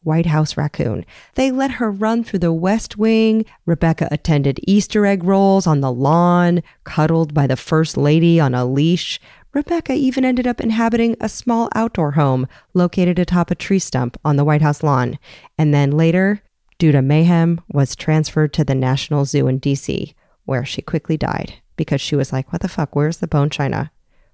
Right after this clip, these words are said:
Where's the press attention? Hello? I need long drapes to scale.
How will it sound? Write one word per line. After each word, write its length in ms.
Where's 320
the 100
press 280
attention? 500
Hello? 520
I 80
need 240
long 220
drapes 340
to 100
scale. 460